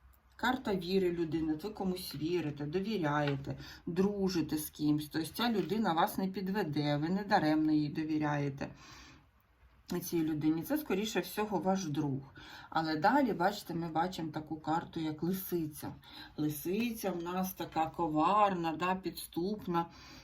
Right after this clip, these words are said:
ліцемірна, двохлічна, хитра. Тобто, м, тут якийсь обман. Е,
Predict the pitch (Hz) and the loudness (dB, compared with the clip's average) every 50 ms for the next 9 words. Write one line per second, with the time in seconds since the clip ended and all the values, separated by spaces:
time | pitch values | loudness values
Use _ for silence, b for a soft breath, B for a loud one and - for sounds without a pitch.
0 | B - 170 170 170 180 - - - 175 160 160 156 175 196 202 196 185 175 170 | B -2 2 2 2 2 2 0 0 2 2 2 2 2 4 4 4 4 4 2
1 | 170 170 165 156 156 165 170 - - 160 151 160 185 196 190 185 - - 180 175 | 2 0 0 0 -2 -4 -4 0 0 2 2 4 4 2 0 0 0 0 0 0
2 | 165 151 - - - 160 160 185 208 214 196 190 - 185 170 165 - B B B | 0 0 -2 -4 -2 -2 0 0 0 -2 -4 -4 0 2 2 2 2 B B B
3 | B B B - - - 175 160 - - - 180 170 175 165 - - 165 170 170 | B B B -8 -4 -2 -2 -2 0 0 2 4 4 4 4 2 2 0 0 0
4 | 165 165 156 - 180 185 185 196 185 185 - 196 185 185 - 190 180 175 170 185 | 0 -2 2 4 4 4 4 2 0 2 0 0 0 2 2 2 2 2 2 4
5 | 190 185 175 160 156 147 143 139 B B B B B B B B - - 160 156 | 4 6 6 6 4 4 2 0 B B B B B B B B -6 -2 0 2
6 | 151 151 151 147 | 4 4 4 2